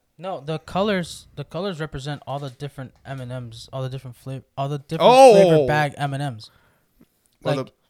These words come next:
Speaker 1: the yellow guy is the peanut M and M, so he's got a yellow bag.
Speaker 2: Who's red?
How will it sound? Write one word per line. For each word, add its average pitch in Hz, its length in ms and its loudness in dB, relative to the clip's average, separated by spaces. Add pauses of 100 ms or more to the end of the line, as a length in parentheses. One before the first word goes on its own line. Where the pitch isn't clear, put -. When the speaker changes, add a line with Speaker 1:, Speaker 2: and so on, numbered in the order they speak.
(160)
Speaker 1:
the 147 100 -8
yellow 147 300 -4
guy 165 440 0 (320)
is 139 160 -8
the 131 80 -10
peanut 156 360 -6
M 143 140 -6
and 135 100 -4
M, 135 140 -4
so 135 120 -6
he's 131 140 -6
got 135 120 -6
a 131 40 -6
yellow 131 240 -4
bag. 123 300 -6
Speaker 2:
Who's 139 200 -6
red? 123 240 -10